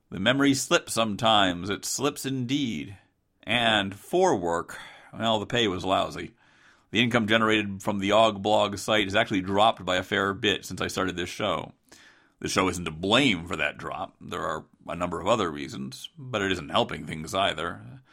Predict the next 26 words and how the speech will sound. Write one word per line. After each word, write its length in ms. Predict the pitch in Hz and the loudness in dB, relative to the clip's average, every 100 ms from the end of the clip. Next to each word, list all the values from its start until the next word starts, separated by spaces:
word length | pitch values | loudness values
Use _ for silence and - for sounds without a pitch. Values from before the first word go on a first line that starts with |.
| _ _ | _ _
So 100 | - | -2
I 60 | 95 | 2
can't 220 | 113 107 | 4 2
use 220 | 113 104 | 0 -2
the 100 | 98 | -2
money 300 | 98 107 110 | 0 2 2
as 120 | 98 | 0
an 60 | 101 | -2
excuse 360 | 92 - 117 107 | -8 -4 -4 -4
to 100 | 85 | -8
keep 340 | - 131 - | -8 -8 -8
me 520 | 110 117 110 107 98 _ _ _ | -4 -2 0 -2 -4 _ _ _
away 440 | - 98 101 104 98 | -6 -2 2 4 2
from 240 | 95 92 - | 0 -4 -2
other 220 | 92 85 | -2 -2
projects. 720 | - 104 85 - - - - - - - - - - _ _ _ _ _ | 0 0 0 -2 -10 -8 -10 -12 -18 -20 -20 -20 -20 _ _ _ _ _
But 100 | - | -2
I'm 100 | 143 | 0
not 140 | 180 226 | 2 2
abandoning 480 | 151 120 110 87 60 | 4 2 2 -2 -6
you. 140 | 92 | -8
I 140 | - | -6
will 260 | 120 143 190 | -2 0 -2
continue 360 | - 104 135 123 | -2 -6 -4 -4
to 100 | 85 | -6
blog 560 | 82 110 92 71 80 | 0 4 4 4 -2